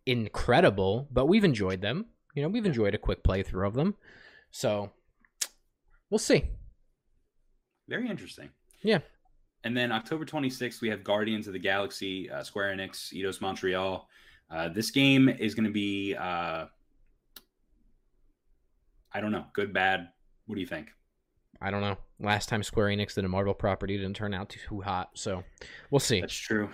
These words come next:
Speaker 1: But
Speaker 2: I'm,
Speaker 1: we're
Speaker 2: I'm hearing good things. I'm hearing
Speaker 1: Yeah.
Speaker 2: very good things. I heard it's like Mass Effect, so if you're a fan of Mass Effect,
Speaker 1: Yeah,
Speaker 2: you might like this.
Speaker 1: which I am, of the first two. Uh, but
Speaker 2: But
Speaker 1: yeah,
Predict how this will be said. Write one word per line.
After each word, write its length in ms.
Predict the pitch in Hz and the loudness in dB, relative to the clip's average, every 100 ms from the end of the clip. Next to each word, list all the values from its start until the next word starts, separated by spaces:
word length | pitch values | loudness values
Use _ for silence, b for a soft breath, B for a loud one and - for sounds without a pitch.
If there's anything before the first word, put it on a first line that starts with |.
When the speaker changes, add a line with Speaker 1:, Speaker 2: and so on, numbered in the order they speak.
| - | -2
Speaker 1:
But 60 | 107 | 2
Speaker 2:
I'm, 80 | 101 | 4
Speaker 1:
we're 80 | 107 | 4
Speaker 2:
I'm 60 | |
hearing 260 | 123 131 135 | 6 6 8
good 180 | 131 131 | 6 4
things. 540 | 120 117 117 117 - - - | 0 0 0 -2 -8 -14 -14
I'm 60 | |
hearing 140 | 98 98 | -2 2
Speaker 1:
Yeah. 80 | 92 | 4
Speaker 2:
very 180 | 101 | 4
good 160 | 101 98 | 2 0
things. 480 | 92 90 90 85 - | -4 -4 -4 -8 -8
I 100 | 82 | -4
heard 180 | 90 101 | -2 -2
it's 100 | 98 | -2
like 100 | 101 | -2
Mass 240 | 98 98 - | -2 -4 -2
Effect, 380 | 104 98 - | 0 0 -2
so 440 | - - 90 87 87 | -12 -10 -6 -4 -4
if 80 | 87 | -6
you're 100 | 85 | -8
a 20 | |
fan 140 | 92 | -6
of 60 | 85 | -6
Mass 200 | 87 - | -6 -4
Effect, 160 | 104 | 2
Speaker 1:
Yeah, 160 | 110 123 | 4 4
Speaker 2:
you 40 | |
might 120 | 82 82 | 0 -8
like 200 | 82 92 | -10 -6
this. 220 | 90 101 | -6 -6
Speaker 1:
which 180 | 98 104 | -6 -2
I 100 | 101 | -2
am, 260 | 113 113 110 | -2 -4 -8
of 120 | 95 | -8
the 80 | 95 | -4
first 320 | 110 110 - | -2 -2 -4
two. 180 | - 95 _ b b b - | -10 -10 _ b b b -8
Uh, 220 | 92 95 | -2 2
but 100 | 95 | 2
Speaker 2:
But 80 | 90 | 2
Speaker 1:
yeah, 160 | 95 | -2